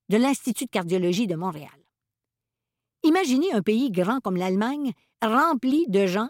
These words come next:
atteints de démence », décrit-il. « C'est ce qui nous guette d'ici vingt ans. » Je reprends les mots du docteur Régent Hébert. « Ce n'est pas un tsunami qui nous menace, c'est un iceberg. » Parce qu'on voit le problème se pointer depuis longtemps.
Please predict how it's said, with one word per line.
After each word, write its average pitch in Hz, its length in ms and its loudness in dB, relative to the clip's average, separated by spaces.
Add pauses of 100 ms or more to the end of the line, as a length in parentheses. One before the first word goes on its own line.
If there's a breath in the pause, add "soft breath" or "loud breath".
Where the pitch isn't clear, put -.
(120)
atteints 208 340 -2
de 180 140 -2
démence », 175 640 -6 (180)
décrit-il. « 165 640 -8 (760)
C'est 269 160 2
ce - 60 -4
qui 294 100 4
nous 269 140 4
guette 240 260 0
d'ici 185 300 -4
vingt 202 280 0
ans. » 175 80 -8 (920 loud breath)
Je 226 100 4
reprends 269 400 2
les 190 220 2
mots 233 200 2
du 170 120 -2
docteur 190 360 0
Régent 170 300 -2
Hébert. « 175 420 -4 (760)
Ce - 140 -8
n'est 247 100 4
pas 349 200 4
un 208 260 2
tsunami 240 640 2
qui 208 140 -2
nous 185 120 2
menace, 170 560 -6 (340)
c'est - 260 -2
un 202 600 2
iceberg. » 226 720 2 (800)
Parce 285 140 2
qu'on 294 180 4
voit 285 220 2
le 226 120 0
problème 226 560 0
se - 140 -2
pointer 208 480 0
depuis 190 320 0
longtemps. 247 480 0